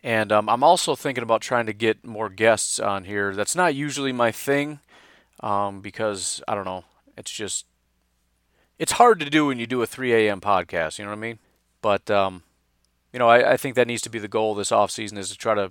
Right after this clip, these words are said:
mix it up a little bit, try to do different stuff and, and see what we can do. So I've got a few different ideas, but one of the things I need to start doing is trying to get more guys on the podcast.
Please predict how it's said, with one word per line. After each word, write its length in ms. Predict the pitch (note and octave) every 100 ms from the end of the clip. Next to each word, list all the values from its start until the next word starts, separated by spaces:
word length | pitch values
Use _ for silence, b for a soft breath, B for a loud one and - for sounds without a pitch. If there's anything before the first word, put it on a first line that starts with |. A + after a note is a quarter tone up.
| G2+ -
mix 300 | A#2 A2+ A#2+
it 60 |
up 160 | A2+ -
a 20 |
little 140 | A2+ G#2+
bit, 160 | A2+
try 180 | - A#2+
to 80 | G#2+
do 140 | A2+
different 400 | G#2+ A2 - G#2+
stuff 340 | - A2+ G#2+ -
and, 180 | F#2+
and 160 | F#2 F#2+
see 140 | -
what 140 | G#2 G2
we 120 | G2+
can 160 | - F#2
do. 240 | G#2 G2 B B B B
So 400 | - A#2 G2+ F#2+ -
I've 140 | A2
got 160 | B2+ A#2+
a 20 |
few 220 | - C#3+
different 280 | B2+ - A#2+
ideas, 380 | A2+ A#2 A#2 G#2+
but 120 | A2
one 180 | B2 A#2+
of 80 |
the 60 | G#2+
things 260 | - A2+ G#2
I 60 |
need 160 | G#2 G#2
to 80 | -
start 200 | A2 F#2+
doing 220 | G#2 G#2
is 80 | F#2+
trying 220 | - G#2
to 80 | G2
get 160 | G#2
more 160 | G2+ F#2+
guys 260 | F#2+ F2+ F#2
on 80 |
the 80 | F2
podcast. 600 | E2+ A2+ G#2 G2+ - -